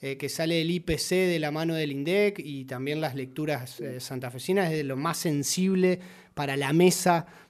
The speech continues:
Speaker 1: del ciudadano, para la mesa del trabajador, que es el, eh, el alimento. Y varias veces vos, eh, habías hablado, bueno, lo mencionaste recién hace un ratito, de, del mercado, del mercado donde se puede ir a comprar a granel,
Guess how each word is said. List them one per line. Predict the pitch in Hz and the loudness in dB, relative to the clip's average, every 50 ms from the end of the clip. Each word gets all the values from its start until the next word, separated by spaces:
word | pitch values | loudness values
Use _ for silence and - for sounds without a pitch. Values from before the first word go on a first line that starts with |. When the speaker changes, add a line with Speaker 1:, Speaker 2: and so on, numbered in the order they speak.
| _ | _
Speaker 1:
del | - 139 135 131 143 139 139 | -2 -2 0 0 0 -2 -2
ciudadano, | 131 - - 139 139 135 143 147 156 170 180 185 180 170 - | -4 -4 -2 -2 -2 0 0 2 2 4 4 4 4 2 0
para | 139 135 131 | -2 -2 -2
la | 127 127 131 | -2 -2 0
mesa | 151 156 151 - 170 | 0 0 0 0 -2
del | 151 | -2
trabajador, | 143 143 139 139 135 - - 143 151 180 190 185 - - - - _ _ | -2 -2 -4 -4 -6 -6 -6 -4 -2 -2 -2 -4 -8 -14 -20 -20 _ _
que | - 170 | -4 -4
es | 165 156 | -2 0
el, | 170 160 151 143 143 | 0 0 -2 -2 -2
eh, | 131 139 139 139 135 135 | -2 -4 -2 -2 -2 -2
el | 135 135 | -2 -2
alimento. | 135 143 147 160 180 196 196 196 196 202 196 | -4 -2 -2 0 2 2 2 2 2 0 0
Y | 180 147 160 160 160 151 147 - - - | 0 -2 -4 -6 -6 -8 -10 -12 -14 -12
varias | 156 151 175 196 214 196 175 | -6 -4 -2 0 0 0 2
veces | 185 208 208 - 214 202 - - | 2 2 2 2 0 -2 -2 -2
vos, | 175 180 190 180 180 - - | -4 -4 -4 -4 -6 -8 -6
eh, | 160 147 139 139 127 | -6 -4 -4 -6 -8
habías | 135 135 139 147 175 185 151 | -8 -8 -6 -4 -2 -2 -2
hablado, | 147 143 139 143 156 165 170 175 180 170 175 - - - - _ _ _ _ | -4 -4 -4 -2 0 0 2 2 0 -2 -4 -8 -16 -20 -20 _ _ _ _
bueno, | 156 156 147 139 | -4 -2 -2 -2
lo | 131 135 135 | -2 -2 -2
mencionaste | 139 131 - 147 147 151 151 - 165 | -4 -4 -4 -4 -4 -6 -4 -4 -4
recién | 151 151 147 - 170 | -4 -4 -4 -2 -2
hace | 160 151 - 160 | -4 -2 -4 -4
un | 160 | -4
ratito, | 151 147 135 160 160 - 185 180 180 - - - - - _ - | -4 -4 -6 -6 -4 -2 -2 -2 -2 -4 -10 -20 -20 -20 _ -10
de, | 147 135 143 143 143 139 139 135 131 131 131 - 123 | -6 -2 0 0 0 0 0 -2 -2 -4 -6 -6 -6
del | 131 147 147 143 | -4 -2 0 2
mercado, | 143 143 143 147 143 143 - - 214 196 175 156 147 135 135 | 2 2 2 0 -2 -4 0 4 6 6 6 6 4 2 -2
del | 135 135 135 | -4 -4 -4
mercado | 135 139 143 139 - 202 214 220 | -4 -6 -6 -4 2 4 6 6
donde | 214 202 190 175 | 6 6 4 2
se | 165 - - 147 | -2 -4 -6 -4
puede | - 185 196 202 | -2 0 2 2
ir | 196 196 | 2 2
a | 180 151 | 0 -2
comprar | 156 147 139 170 170 185 185 185 | -2 -4 -2 0 0 0 0 0
a | 160 | -2
granel, | 139 135 131 131 135 139 165 165 147 127 127 117 117 | -2 -4 -6 -6 -4 -2 0 0 -2 -2 -6 -8 -10